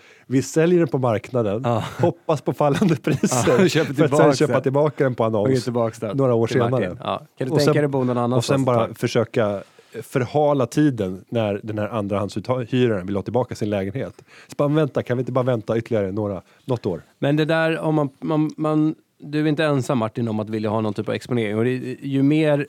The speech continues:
Speaker 2: folk pratar om att vi har en bubbla på svensk fastighetsmarknad så blir ju desto mer, blir, kommer den här typen av diskussioner upp. Men vad jag undrar är,
Speaker 1: Mm.
Speaker 2: borde du inte egentligen bara kunna blanka J M?
Speaker 1: Nej.
Speaker 2: Typ.
Speaker 1: Nej.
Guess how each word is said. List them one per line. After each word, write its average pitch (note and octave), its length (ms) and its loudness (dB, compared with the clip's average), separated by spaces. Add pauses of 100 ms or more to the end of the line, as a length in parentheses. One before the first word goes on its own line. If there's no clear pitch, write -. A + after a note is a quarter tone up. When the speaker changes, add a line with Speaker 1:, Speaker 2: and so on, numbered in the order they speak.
(120)
Speaker 2:
folk B2 340 -2
pratar A#2 340 -2
om G#2+ 200 0
att G#2 200 -4
vi G#2 340 -4
har G2 220 -2
en G2+ 140 -4
bubbla G2+ 340 -2
på G#2 80 -10
svensk G2+ 280 -6
fastighetsmarknad G#2 880 -6
så G2 440 -8
blir G2+ 380 -6
ju F#2+ 300 -8
desto - 380 -8
mer, F#2+ 460 -10
blir, F#2+ 640 -10
kommer G2+ 200 -8
den G2 40 -8
här G2 80 -6
typen G2 200 -10
av F#2+ 60 -10
diskussioner A2 460 -4
upp. F#2+ 80 -6 (300)
Men C#3 120 0
vad D3+ 100 4
jag E3+ 120 2
undrar B2+ 200 2
är, A2+ 40 0
Speaker 1:
Mm. A2+ 180 -2
Speaker 2:
borde C#3 180 0
du D3 40 2
inte C#3+ 180 -2
egentligen D3+ 300 -2
bara D3 100 0
kunna C3+ 200 -2
blanka A#2+ 380 -2
J A#2+ 380 -2
M? F#2+ 200 -4 (680)
Speaker 1:
Nej. B2+ 420 0 (260)
Speaker 2:
Typ. F#2+ 280 -6 (140)
Speaker 1:
Nej. A#2 300 -2